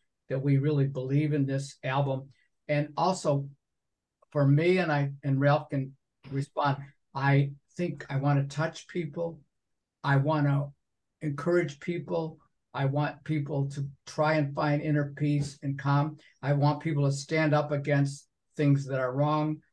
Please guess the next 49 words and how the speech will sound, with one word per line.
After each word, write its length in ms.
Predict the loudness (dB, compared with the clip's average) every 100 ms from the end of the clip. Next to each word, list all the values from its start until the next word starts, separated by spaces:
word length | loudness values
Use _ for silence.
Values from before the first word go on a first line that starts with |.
| -2
One 180 | 2 4
of 100 | 4
our 140 | 2
songs 400 | 0 0 0 0
was 180 | -2 -2
used 320 | 2 2 0
for 100 | -4
women's 460 | -2 2 4 4 0
rights 720 | -2 -2 -2 -8 -18 -16 -8
issues. 340 | -6 -4 -8 -10 _ -2
We've 240 | 2 2
done 280 | 2 0 2
a 60 | 2
lot 280 | 2 2
of, 160 | 0 -2 -8 _
we 140 | -4 0
have 180 | 2 0
a 80 |
public 420 | -2 0 0 0 -2
consciousness, 680 | 0 0 0 -8 -8 -8
both 340 | -2 2 2 0
of 120 | -6
us 220 | -6 -8
too, 340 | -4 -2 -2 -4 -14 _ -2
and 100 | 2
we're 140 | 2
trying 260 | 2 0 2
to 80 | 2
do 180 | 2 0
something 480 | 0 0 0 -2
good 220 | 0 2 2
in 100 | 0
the 120 | -4
world. 260 | -2 -2
We're 100 | 0
not 280 | 0 0 -4
preachers, 640 | -6 -6 -4 -4 -2 -4 -12 _ _ -2
but 300 | 2 2 -2 _ _ _
even 240 | 0 4 4
though 100 | 4
that 160 | 0
one 220 | 0 -2 0
video 300 | 2 2 2
we 120 | 0
were, 220 | -2 -4
but 160 | -4 0
we're, 280 | 2 2 0 _ _ _ -4
we 180 | 0
are 320 | 2 2 0